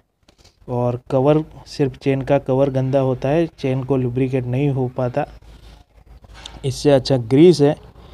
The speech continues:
कम से कम एक साल तक चलता है। मेरे पास पहले पल्सर वन एटी यू जी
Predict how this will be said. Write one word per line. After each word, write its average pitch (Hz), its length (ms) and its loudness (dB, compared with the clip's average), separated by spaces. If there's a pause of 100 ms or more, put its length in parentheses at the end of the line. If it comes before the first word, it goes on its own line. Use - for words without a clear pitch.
(720)
कम 156 180 4
से 160 160 2
कम 165 200 4 (120)
एक 175 180 4
साल 151 240 4
तक 147 200 -2
चलता 131 380 0
है। 151 180 2 (1160)
मेरे 139 220 2
पास 143 320 4
पहले 139 340 2
पल्सर 135 380 2
वन 139 200 2
एटी 143 220 0
यू 139 220 0
जी 156 180 0